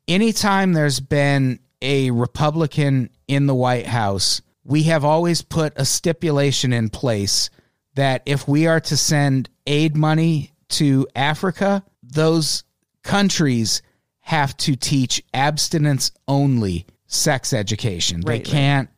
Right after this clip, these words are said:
Speaker 1: promote the use of condoms. They can't, which, why? <laughs> Like, why?
Speaker 2: Yeah.
Speaker 1: Like, you can say it's because, "Oh, we're religious." It's like, no, you, you want black people to get aids.
Speaker 2: Oh,
Speaker 1: Like,
Speaker 2: sure. Oh,
Speaker 1: that's
Speaker 2: sure.
Speaker 1: what you want.
Speaker 2: For sure. They definitely do.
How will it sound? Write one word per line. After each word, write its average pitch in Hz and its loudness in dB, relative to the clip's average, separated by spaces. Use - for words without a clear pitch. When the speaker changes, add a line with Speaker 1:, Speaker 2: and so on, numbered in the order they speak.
Speaker 1:
promote 135 0
the 151 -2
use 143 2
of 127 -6
condoms. 139 0
They 131 -2
can't, 139 -2
which, - -2
why? 123 0
<laughs> 180 -2
Like, 214 2
why? 160 2
Speaker 2:
Yeah. 135 -12
Speaker 1:
Like, 196 0
you 220 2
can 196 0
say 196 2
it's 175 -2
because, 143 0
"Oh, 139 4
we're 123 2
religious." 117 0
It's - -8
like, 214 -2
no, 226 -2
you, 247 2
you 285 0
want 277 0
black 147 0
people 104 -2
to 95 -4
get 107 -2
aids. 104 -2
Speaker 2:
Oh, - -2
Speaker 1:
Like, 107 -2
Speaker 2:
sure. 294 -2
Oh, - -20
Speaker 1:
that's 175 -2
Speaker 2:
sure. - 0
Speaker 1:
what 196 -2
you 190 2
want. 92 -4
Speaker 2:
For 202 -2
sure. 240 -4
They 170 -4
definitely 175 -2
do. 131 -4